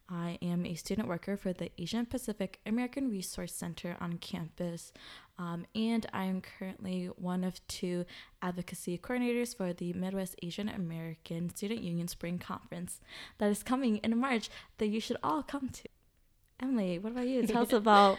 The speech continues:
Speaker 1: yourself.
Speaker 2: Yeah, so my name is Emily. Um, I am twenty-two years old. My pronouns are she, her, hers. Um, I was born and have been raised in Minnesota my entire life.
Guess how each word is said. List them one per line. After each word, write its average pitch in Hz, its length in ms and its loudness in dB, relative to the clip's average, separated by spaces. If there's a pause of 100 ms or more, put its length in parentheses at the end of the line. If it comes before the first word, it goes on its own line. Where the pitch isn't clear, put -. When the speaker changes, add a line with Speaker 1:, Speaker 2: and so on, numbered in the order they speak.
(140)
Speaker 1:
yourself. 185 520 -2 (580)
Speaker 2:
Yeah, 220 200 -6
so 185 640 0
my 196 100 0
name 277 180 2
is 220 160 -4
Emily. 190 600 -2
Um, 190 420 -4
I 156 120 -4
am 170 180 -6
twenty-two 180 360 -10
years 170 240 -8
old. 240 360 0
My 185 260 -2
pronouns 175 400 -4
are 170 160 -8
she, 202 220 -8
her, 233 180 -6
hers. 202 400 -6 (460)
Um, 185 720 -2 (260)
I 185 640 -2 (200)
was 185 200 -6
born 208 500 -2
and 175 400 -4
have 170 140 -10
been 165 120 -8
raised 185 280 -4
in 170 80 -4
Minnesota 170 500 -6
my 160 140 -6
entire 160 440 -6
life. 220 300 -4